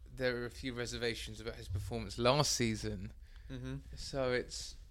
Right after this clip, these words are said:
Speaker 1: you know, you'd think someone's arriving at the new club, it's always gonna be easier to get the number one shirt straight off the bat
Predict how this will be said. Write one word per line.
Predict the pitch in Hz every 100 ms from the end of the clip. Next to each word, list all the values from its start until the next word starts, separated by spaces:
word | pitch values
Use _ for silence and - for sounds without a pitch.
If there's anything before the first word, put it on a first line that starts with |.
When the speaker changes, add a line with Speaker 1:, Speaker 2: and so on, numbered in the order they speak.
| - -
Speaker 1:
you | 147
know, | 123
you'd | 123 135
think | - 165 -
someone's | 160 147 117
arriving | 123 131 123 113
at |
the | 110
new | 120 113
club, | - 147 113 - - - - - - -
it's | 156
always | 180 156
gonna | 139 123
be | 127 151
easier | 151 139 131 120
to | -
get | 120 127
the | 123
number | 123 117
one | 120 120
shirt | 110 - 117
straight | - - 127 104
off | 120
the | -
bat | - 123 95